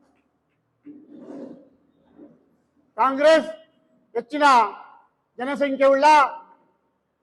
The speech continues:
ಒಕ್ಕಲಿಗ ಜನಾಂಗದ ನಾಯಕನಾದ್ರೂ ಸಹ ಮಾನ್ಯ ಡಿ ಕೆ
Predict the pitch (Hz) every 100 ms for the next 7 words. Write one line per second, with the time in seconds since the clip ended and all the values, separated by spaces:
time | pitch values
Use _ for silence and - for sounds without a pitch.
0 | _ - 254 302 311 285 277 233 202 -
1 | _ _ _ 254 294 269 277 269 233 202
2 | - _ _ _ 208 269 277 285 277 269
3 | 262 262 302 302 254 - _ _ _ _
4 | _ - 254 254 247 277 302